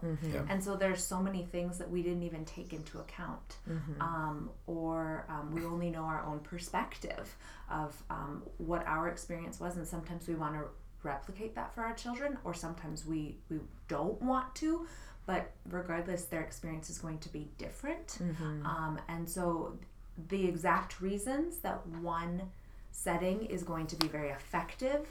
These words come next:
Speaker 3: for a family are all the reasons it would not work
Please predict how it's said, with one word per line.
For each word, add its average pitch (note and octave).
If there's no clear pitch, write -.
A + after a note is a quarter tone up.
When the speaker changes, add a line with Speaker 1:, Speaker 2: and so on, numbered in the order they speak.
Speaker 3:
for E3
a -
family G3+
are F3
all D#3+
the F#3+
reasons D#3+
it -
would D#3
not E3+
work C#3+